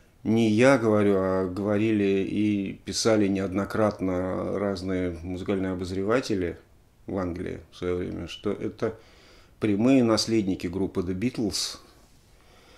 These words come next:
И не то, что продолжатели дела, вот эта вот ерунду-, ерунда вся. Какого дела, какие продолжатели? А по мел-, по мелодике, по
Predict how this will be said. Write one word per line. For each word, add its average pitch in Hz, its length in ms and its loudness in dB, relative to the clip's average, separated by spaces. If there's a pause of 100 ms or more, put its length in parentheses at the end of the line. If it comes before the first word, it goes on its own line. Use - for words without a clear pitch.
(920)
И 107 80 -4
не 113 80 2
то, 120 140 6
что 131 100 0
продолжатели 117 800 4
дела, 147 340 8
вот 110 140 4
эта 110 120 0
вот 107 120 0
ерунду-, 117 400 4
ерунда 113 640 4
вся. 95 180 -4
Какого 147 420 4
дела, 120 460 6
какие 110 300 -2
продолжатели? 107 840 0
А 113 180 2
по 131 400 6
мел-, 113 360 6
по 113 320 4
мелодике, 110 760 2
по 110 400 2